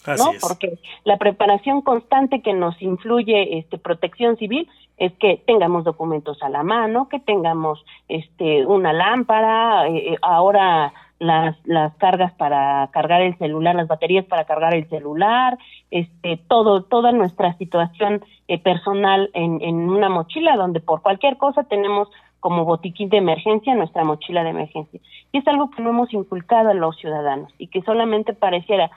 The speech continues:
Speaker 1: que cada vez que se suscita una situación semejante es cuando empezamos nuevamente a bombardear para que hagamos lo que tenemos que hacer como parte de, de nuestra vida cotidiana, ¿no? Más a los, al, a, a los ciudadanos que vivimos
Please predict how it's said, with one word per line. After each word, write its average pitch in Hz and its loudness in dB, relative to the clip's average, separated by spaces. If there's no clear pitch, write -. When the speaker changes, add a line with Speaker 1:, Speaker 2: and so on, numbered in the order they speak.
Speaker 1:
que 196 -6
cada 262 4
vez 269 2
que 180 -6
se 165 -8
suscita 190 -6
una 196 0
situación 180 -4
semejante 254 2
es 185 -6
cuando 185 2
empezamos 185 -2
nuevamente 175 0
a 175 2
bombardear 165 0
para 170 2
que 156 -4
hagamos 175 0
lo 170 -2
que 170 -10
tenemos 170 -2
que - -4
hacer 151 -4
como 170 0
parte 170 -2
de, 151 0
de 165 -2
nuestra 175 0
vida 165 -4
cotidiana, 147 -4
¿no? 180 -2
Más 196 -2
a - -6
los, 151 -2
al, 160 -4
a, 156 0
a 165 -2
los 165 -2
ciudadanos 175 2
que 170 -10
vivimos 170 -2